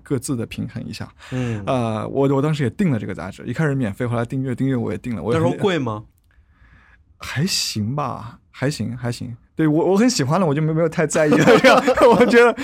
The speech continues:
Speaker 1: 应该，应该支持一下，
Speaker 2: 是，是，
Speaker 1: 应该支持一下，
Speaker 2: 是。
Speaker 1: 对，对，对。
Speaker 2: 嗯。
Speaker 1: 当时学生嘛，也没什么钱，我还是跟我一个朋友夹缝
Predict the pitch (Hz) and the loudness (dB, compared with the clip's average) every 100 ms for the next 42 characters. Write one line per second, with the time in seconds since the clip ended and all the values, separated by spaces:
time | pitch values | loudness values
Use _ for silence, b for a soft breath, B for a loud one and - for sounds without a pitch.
0 | 277 208 190 190 190 185 185 175 180 165 | -2 2 4 6 4 4 2 2 0 2
1 | 143 127 120 120 143 147 143 135 120 117 | 2 2 2 2 2 2 2 0 0 0
2 | 117 120 120 117 120 143 180 - 143 170 | 0 2 0 0 2 2 2 2 0 2
3 | 160 135 123 135 135 131 135 131 131 139 | 2 2 0 0 -2 0 0 2 0 0
4 | 151 131 131 139 127 127 135 120 B B | 0 0 0 0 -2 -2 -2 -4 B B
5 | - 123 - 226 | -2 -2 0 0